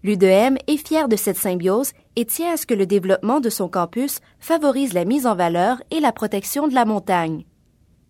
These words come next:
Le Mont-Royal est un écrin et un ancrage pour la quête du savoir. C'est aussi un endroit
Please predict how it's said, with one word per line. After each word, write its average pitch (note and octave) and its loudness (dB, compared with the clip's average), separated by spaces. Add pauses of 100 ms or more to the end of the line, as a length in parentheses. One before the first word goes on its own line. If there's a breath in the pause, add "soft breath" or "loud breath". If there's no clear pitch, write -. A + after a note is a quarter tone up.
(120)
Le A#3+ 4
Mont-Royal D#4+ 2
est C#4+ -2
un G#3+ 2
écrin B3 -2
et G3+ 2
un F3+ 0
ancrage G#3 0
pour F3+ -2
la E3+ 2
quête C4 -2
du A3 -4
savoir. F3 0 (420)
C'est - -4
aussi G3 0
un F#3 2
endroit F3 0